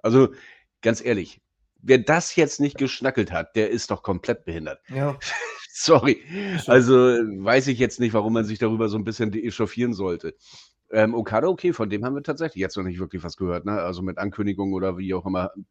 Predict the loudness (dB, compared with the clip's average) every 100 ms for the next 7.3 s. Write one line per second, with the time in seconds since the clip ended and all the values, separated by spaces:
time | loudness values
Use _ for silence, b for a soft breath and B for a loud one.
0 | -2 0 2 0 -4 -4 -2 0 0 0
1 | -4 -2 -2 -2 -2 2 0 0 -10 -12
2 | -8 -8 -4 -4 -2 -4 -4 -6 -6 -14
3 | b b 0 6 8 8 4 _ -6 -2
4 | -2 -2 -6 -4 -2 -2 -4 -10 -16 b
5 | b b b b -2 0 0 -2 -6 -14
6 | _ _ b -20 b _ 4 6 6 6
7 | 4 2 0